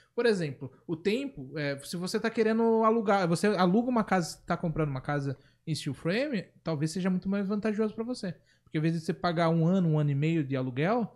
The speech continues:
você vai pagar metade disso. Então, às vezes, você, o pessoal não coloca isso na conta.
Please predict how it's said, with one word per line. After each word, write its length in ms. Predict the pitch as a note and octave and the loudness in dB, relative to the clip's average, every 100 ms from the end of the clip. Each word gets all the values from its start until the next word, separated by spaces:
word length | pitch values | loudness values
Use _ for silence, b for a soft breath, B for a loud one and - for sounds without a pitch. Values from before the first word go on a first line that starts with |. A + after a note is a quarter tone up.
| b | b
você 80 | - | -8
vai 100 | C#3+ | -6
pagar 240 | C#3 E3 F#3+ | -4 -2 -2
metade 400 | G#3 A3 A#3 F3 | -2 -2 -2 -2
disso. 300 | C3 - - _ _ _ _ _ | -4 -10 -20 _ _ _ _ _
Então, 120 | - C3+ | -10 -4
às 80 | |
vezes, 140 | C#3 C#3+ | -4 -2
você, 220 | F#3 F3+ | -2 -2
o 60 | D#3 | -2
pessoal 260 | D#3 E3 | 0 0
não 80 | E3+ | 0
coloca 360 | F#3 F#3+ F#3+ F3 | 0 -2 -2 -6
isso 180 | - | -4
na 80 | D3+ | -6
conta. 360 | - C3 B2+ | -8 -10 -12